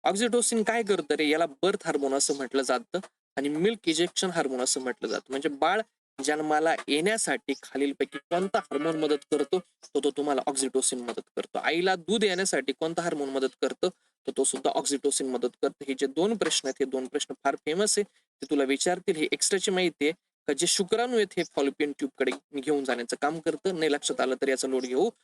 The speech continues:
नको. हे वरचे दोन मुद्दे आहेत, हे छानपणे तू लक्षात ठेव. कोहेरिन नावाचं तिसरा हार्मोन्स आहे, जे posterior ग्लँड, अ, सिक्रेट करते. लहान ज्या आप-, आपल्या बॉडीमध्ये,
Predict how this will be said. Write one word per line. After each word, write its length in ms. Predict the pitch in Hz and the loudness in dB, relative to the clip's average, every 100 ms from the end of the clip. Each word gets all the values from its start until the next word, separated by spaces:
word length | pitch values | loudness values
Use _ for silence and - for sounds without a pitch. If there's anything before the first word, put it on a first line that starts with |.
| _ _ | _ _
नको. 220 | 135 - | -4 -2
हे 240 | 127 - 139 | -4 0 2
वरचे 280 | 139 143 139 | 4 2 0
दोन 220 | 143 143 | 0 0
मुद्दे 240 | 139 160 | -2 0
आहेत, 60 | 170 - | 0 -2
हे 60 | 127 | -2
छानपणे 340 | 131 120 123 | -4 -2 -4
तू 100 | 120 | -2
लक्षात 320 | 127 127 - 180 - | -2 0 0 -2 0
ठेव. 120 | 175 - - - _ | -2 -2 -14 -20 _
कोहेरिन 320 | 202 208 240 | 2 4 2
नावाचं 340 | 226 208 196 185 | 2 2 0 -2
तिसरा 300 | - 190 214 | 0 0 2
हार्मोन्स 500 | 190 147 131 131 190 | 0 2 0 0 -2
आहे, 380 | 196 - - - | 0 -2 -2 -2
जे 60 | 147 | -6
posterior 500 | - 170 - 175 160 | -2 0 2 2 2
ग्लँड, 460 | 151 147 147 - 143 | 2 0 -4 -4 -2
अ, 120 | 131 | 0
सिक्रेट 400 | - 139 135 135 | 0 0 0 0
करते. 400 | 139 127 - - - | -2 -2 -2 -4 -2
लहान 420 | 143 151 202 226 | -2 2 0 0
ज्या 140 | 202 | 0
आप-, 160 | 175 - | -2 -2
आपल्या 300 | 135 - 147 | -4 0 0
बॉडीमध्ये, 520 | 135 143 143 147 135 | 2 2 2 2 0